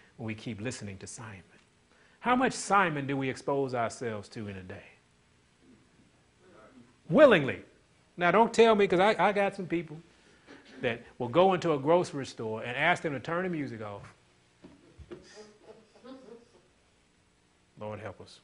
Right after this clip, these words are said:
But don't do that, okay? You walked in there. <laughs> You know what they were doing. Go to another store. Uh, but how much Simon do we bring into our lives?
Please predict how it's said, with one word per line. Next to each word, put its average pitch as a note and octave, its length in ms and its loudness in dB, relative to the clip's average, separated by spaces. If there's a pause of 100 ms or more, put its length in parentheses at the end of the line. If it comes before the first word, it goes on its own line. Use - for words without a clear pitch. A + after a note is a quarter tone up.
(160)
But - 1120 -20
don't E3+ 160 -2
do A#2+ 120 -4
that, F#2+ 140 -12 (380)
okay? A2+ 180 -6 (600)
You D#3 160 0
walked C#3 280 2
in A2 120 -6
there. G#2 260 -10 (100)
<laughs> - 0 - (960)
You D3 120 -2
know E3 140 4
what C#3 100 2
they B2+ 80 0
were A#2 80 -4
doing. G#2+ 380 -10 (440)
Go C#3+ 120 -2
to C#3+ 40 0
another C#3+ 220 -4
store. C3+ 320 -8 (240)
Uh, B2 140 -12 (520)
but C3+ 300 -2 (720)
how B3+ 160 -2
much B3+ 240 0 (480)
Simon E3 680 -8
do C3 80 -6
we C3 120 -8
bring C3+ 240 -8
into B2+ 280 -10
our A2 100 -8
lives? G#2+ 720 -14